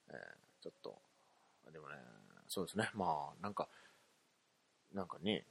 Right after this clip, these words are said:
その、暇な時というか、口を動かしていい時というか、そんな時に、えー、やってますね。えー、ブツ、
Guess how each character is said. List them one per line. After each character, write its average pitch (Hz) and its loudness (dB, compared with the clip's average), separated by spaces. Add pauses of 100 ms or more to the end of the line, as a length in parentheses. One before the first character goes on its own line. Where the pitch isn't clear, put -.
そ - -6
の、 67 -4 (920)
暇 87 8
な 87 6
時 95 2
と 85 8
い 82 6
う 78 4
か、 - 4 (760)
口 - 6
を 98 10
動 104 10
か - 8
し - 12
て 123 10
い - 12
い 120 6
時 - 4
と 117 8
い 98 12
う 87 8
か、 - 2
そ - 0
ん 104 4
な 95 4
時 78 0
に、 76 -14 (680)
え 76 0 (100)
ー、 80 0
や 87 4
っ - -2
て 90 -2
ま 78 0
す 80 -6
ね。 80 -4 (220)
え 76 -10
ー、 92 -4
ブ 123 6
ツ、 113 6